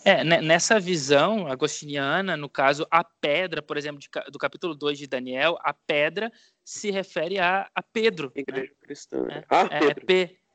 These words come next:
Speaker 1: Pedro, Pedro, Pedro. E quem é Pedro? É, Pedro é o fundamento, né, na, na, na visão católica, é o primeiro papa. Então, é o fundamento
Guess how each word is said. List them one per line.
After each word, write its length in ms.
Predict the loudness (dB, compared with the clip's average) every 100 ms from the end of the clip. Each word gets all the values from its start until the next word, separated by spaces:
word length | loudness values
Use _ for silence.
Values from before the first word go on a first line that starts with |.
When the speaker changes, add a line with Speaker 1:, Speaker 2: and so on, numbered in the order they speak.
| 4
Speaker 1:
Pedro, 320 | 4 4 -4
Pedro, 340 | -4 -4 -4 -8
Pedro. 280 | -4 -2 -4
E 40 |
quem 200 | -4 -2
é 40 | -2
Pedro? 360 | 0 -2 0
É, 220 | 0 0 -2 -14 _ 2
Pedro 400 | 6 6 4 0
é 140 | 0
o 80 | -2
fundamento, 1120 | -6 -10 -6 -2 -2 -2 -6 -6 -6 -8 -6
né, 560 | -2 -2 -2 -4 -6 -6
na, 180 | -4
na, 340 | -4 -2 -2 -4
na 100 | -4
visão 180 | -4 -2
católica, 400 | 0 0 -2 0
é 60 | -2
o 60 |
primeiro 280 | -2 -2 -2
papa. 320 | 2 2 2
Então, 160 | -4 -2
é 80 | 0
o 100 | 0
fundamento 760 | -2 -6 0 0 0 -4 -8